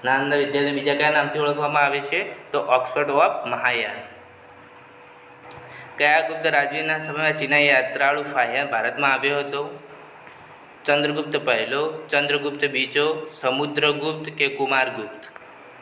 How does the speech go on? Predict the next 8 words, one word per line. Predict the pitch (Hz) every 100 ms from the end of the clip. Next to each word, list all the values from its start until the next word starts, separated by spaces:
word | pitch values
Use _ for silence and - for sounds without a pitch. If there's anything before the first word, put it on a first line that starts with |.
| - - - - - - - - - -
ફાહિયાન | 113 110 117 113 -
ચીની | 123 120 117
યાત્રાળુ | 107 107 117 120 139
કોના | - 117 120
સમયમાં | 120 127 127 131
આવ્યો | 127 123
હતો | 131
ભારતમાં? | 117 113 123 139 160